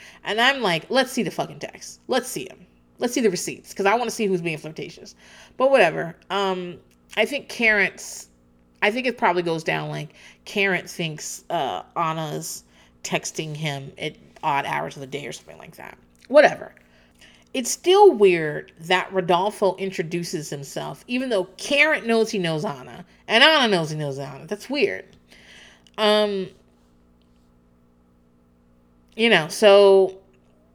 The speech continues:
Anna's telling Joanna about how they're not a real couple, and so Joanna doesn't even, like, goes, like, two feet away and tell, is telling other people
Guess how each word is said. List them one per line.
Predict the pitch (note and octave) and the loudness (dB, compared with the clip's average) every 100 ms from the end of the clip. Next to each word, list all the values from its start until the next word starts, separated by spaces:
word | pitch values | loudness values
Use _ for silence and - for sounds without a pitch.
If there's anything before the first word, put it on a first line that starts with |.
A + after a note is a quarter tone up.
| _ _ _ _ _ _ _ _ - - _ - | _ _ _ _ _ _ _ _ -20 -20 _ 2
Anna's | A#3+ C#4 C4 A#3 | 4 4 2 0
telling | - G#3 G#3+ G3+ | -2 0 0 0
Joanna | F#3 E3 A3+ A#3 A3+ A3 F3+ | 0 2 2 4 4 2 2
about | D#3+ D#3+ D#3 D#3 | 2 0 0 -4
how | E3 D3 C3+ C#3 - _ - - _ | -4 -4 -8 -12 -14 _ -20 -20 _
they're | E3+ | 2
not | E3+ D#3 | 4 2
a | D#3 | 0
real | D#3 D3 | -2 -2
couple, | - C4 B3 B3 A3+ | 2 2 4 4 4
and | G3 | 4
so | F3+ E3+ | 0 0
Joanna | F#3+ G#3+ C#4 C#4 F#3+ F3+ - _ _ - | 2 2 2 2 0 -2 -10 _ _ 0
doesn't | A3+ A3 | 2 2
even, | A3+ G#3+ F3+ | 2 0 0
like, | E3 D#3 D3 _ _ _ _ _ _ - - - G3+ | -2 -6 -10 _ _ _ _ _ _ -20 -20 -16 0
goes, | C4 B3 G#3 | 2 2 2
like, | G3 - | 2 2
two | - B3+ | 2 0
feet | A#3+ A3+ | 4 6
away | D#3+ F3 E3+ D3 D#3+ | 8 8 6 4 0
and | F3+ | -2
tell, | - G3+ E3+ | 4 4 4
is | D#3+ | -4
telling | - G3+ F#3+ | -2 0 0
other | F3+ F3+ | 0 -2
people | F3+ F#3 F3 E3 D#3+ E3 | -4 -6 -6 -6 -8 -10